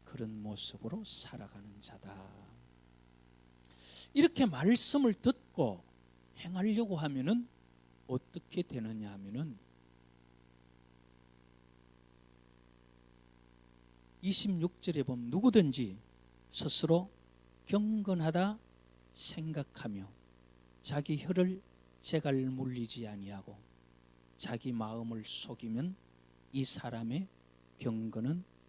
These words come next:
헛것이라." 자, 경건하다 생각하면서 자기 혀를 제갈 물리지 아니하면은 또 자기 마음을 속이면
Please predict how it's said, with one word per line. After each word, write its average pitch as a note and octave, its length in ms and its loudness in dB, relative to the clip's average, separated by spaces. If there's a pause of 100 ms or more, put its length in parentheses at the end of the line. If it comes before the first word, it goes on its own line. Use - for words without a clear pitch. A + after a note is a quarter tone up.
(120)
헛것이라." - 840 -8 (1800)
자, C#3+ 120 2 (160)
경건하다 B3 760 6
생각하면서 F3 1160 2 (840)
자기 G3+ 480 6
혀를 A3 320 6 (220)
제갈 F#3 560 4
물리지 D3+ 920 2 (140)
아니하면은 A#2+ 960 0 (2000)
또 E3 240 4
자기 D#3+ 340 0
마음을 D3 540 4
속이면 - 800 0